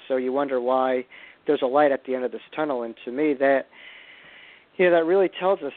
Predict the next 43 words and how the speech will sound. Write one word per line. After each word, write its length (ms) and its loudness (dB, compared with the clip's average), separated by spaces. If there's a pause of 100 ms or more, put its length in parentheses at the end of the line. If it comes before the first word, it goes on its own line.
that 200 -4
whatever 420 0
we 140 -6
go 220 2 (140)
through, 200 -6
there's 280 -6
always 340 -4 (640)
change 380 -2
and 120 -12
there's 200 -8
always 240 -2 (180)
good, 320 0 (400)
no 140 -10
matter 260 -4
what 160 -6
we 140 -10
go 240 -4 (140)
through. 280 -14 (220)
And, 480 -8
um, 320 -4 (540)
I 340 2
oftentimes 640 -2
ask 300 -2
myself 400 -8
as 160 -6
to 100 -12
why 300 0
I 120 0
particularly 680 -6
had 220 -2
an 120 -6
N 160 -6
D 80 -10
E. 400 -10 (480)
Uh, 240 -2
really, 340 2
it 40 4
was 240 0
my 100 -6
karmic 480 -2
lesson, 420 -8
because 400 -8 (260)
once 280 -8